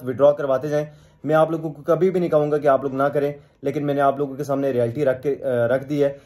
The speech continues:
कॉमन सेंस की बात है कि अगर एक कंपनी कहती है कि "मैं आप लोगों को जॉब दे रही हूँ", साथ वो ये भी कहती है कि "आप लोग इन्वेस्टमेंट भी करें", और साथ वो ये भी कहती है कि तीन चार बंदे और भी लाएं, और वो थोड़ी सी अमाउंट जो है वो आप लोगों को दे रही है।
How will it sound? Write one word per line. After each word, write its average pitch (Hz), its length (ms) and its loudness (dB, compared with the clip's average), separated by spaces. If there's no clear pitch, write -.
कॉमन 165 220 2
सेंस 175 220 2
की 175 100 -2
बात 143 260 4
है 175 180 0
कि 147 60 2
अगर 151 200 4
एक 165 460 -4
कंपनी 175 340 2
कहती 170 260 2
है 180 60 2
कि 175 100 0
"मैं 160 80 2
आप 151 380 2
लोगों 156 160 -4
को 160 80 2
जॉब 139 300 4
दे 147 140 2
रही 160 100 0
हूँ", 151 120 0
साथ 147 300 4
वो 143 120 -2
ये 147 200 0
भी 185 120 -2
कहती 143 300 2
है 156 120 2
कि 151 140 4
"आप 156 260 4
लोग 175 180 -4
इन्वेस्टमेंट 175 480 2
भी 170 60 -2
करें", 160 240 2
और 151 100 0
साथ 160 280 2
वो 170 100 -2
ये 170 120 0
भी 180 100 -2
कहती 170 240 0
है 170 60 0
कि 170 60 -8
तीन 165 160 -6
चार 165 220 4
बंदे 160 200 -2
और 185 260 2
भी 180 80 0
लाएं, 165 260 2
और 160 180 4
वो 160 200 2
थोड़ी 180 240 2
सी 190 80 0
अमाउंट 160 320 2
जो 165 100 0
है 160 100 6
वो 165 100 2
आप 156 160 4
लोगों 160 160 -6
को 165 100 -4
दे 143 200 2
रही 156 100 0
है। 175 80 2